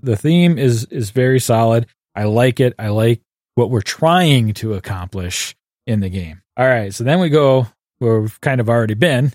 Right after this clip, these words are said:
<laughs> is our fun factor slash overall. <laughs> So we're not sure, like, it's, it's not a complicated game. So there's, we, I don't think we're doing anything wrong, but it feels like we're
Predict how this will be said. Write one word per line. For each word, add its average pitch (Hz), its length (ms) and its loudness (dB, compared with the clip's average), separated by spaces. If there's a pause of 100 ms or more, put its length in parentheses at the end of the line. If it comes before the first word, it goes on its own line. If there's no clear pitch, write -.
(160)
<laughs> - 180 -12
is 135 260 -2
our 110 120 -2
fun 117 260 -4
factor 107 340 -8
slash 143 280 -4
overall. 143 360 -2 (180)
<laughs> - 240 -14
So 165 560 2 (280)
we're 160 280 2
not 208 320 0
sure, 127 580 2 (760)
like, 139 260 0 (200)
it's, - 320 -2
it's 190 280 -2
not 214 260 -2
a 220 60 0
complicated 170 760 -2
game. 113 140 -8 (800)
So 139 580 0 (180)
there's, 156 280 0
we, 151 300 0 (520)
I 147 80 0
don't 208 400 0
think - 220 -6
we're 269 100 -2
doing 262 280 0
anything 247 440 -4
wrong, 240 240 0
but 196 120 4
it 185 120 2
feels 226 800 0
like 123 260 2
we're 117 120 -2